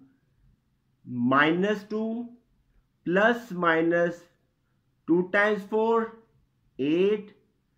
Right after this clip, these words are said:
over two. Two and two will be cancelled. We get m equal to minus two plus minus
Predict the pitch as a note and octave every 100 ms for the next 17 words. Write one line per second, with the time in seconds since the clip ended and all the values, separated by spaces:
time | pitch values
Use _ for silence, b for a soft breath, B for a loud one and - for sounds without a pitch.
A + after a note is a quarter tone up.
0 | _ _ - B2+ C#3+ E3 F#3+ G#3 G#3 G#3
1 | _ _ _ _ _ _ _ _ _ _
2 | _ _ _ E3 D#3 A#2 - - F#3+ A3+
3 | A3 G#3 G#3+ G#3+ F#3 C3 C3+ D3+ D#3 -
4 | G#3 G#3 G3+ - _ _ _ _ _ _
5 | _ _ _ B2+ C3+ E3+ G3 G3 - -
6 | _ _ _ D#3+ G3 A#3 A#3 - E3+ F3
7 | - F3+ G3 F#3+ F3+ E3+ G3 B3+ - _
8 | _ _ _ _ _ _ _ _ _ _
9 | - B2 B2 D3 E3 F#3 G3+ F#3+ - A3
10 | A3 A3+ A3+ - _ _ _ _ _ _
11 | _ _ - F#3+ A3+ B3 - - G3+ F3+
12 | E3+ E3+ E3+ F3 F3+